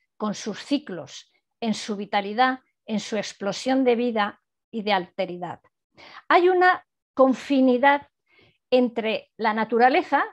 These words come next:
la madre naturaleza, con su disposición hacia la vida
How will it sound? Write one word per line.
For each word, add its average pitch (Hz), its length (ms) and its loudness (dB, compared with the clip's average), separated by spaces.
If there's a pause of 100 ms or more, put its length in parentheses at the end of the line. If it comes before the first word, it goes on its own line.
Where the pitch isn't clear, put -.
(180)
la - 120 -6
madre 240 480 4
naturaleza, 226 880 -2 (600)
con 233 180 2
su 262 200 -2
disposición 240 1080 0 (140)
hacia 214 320 -2
la 214 120 2
vida 269 480 0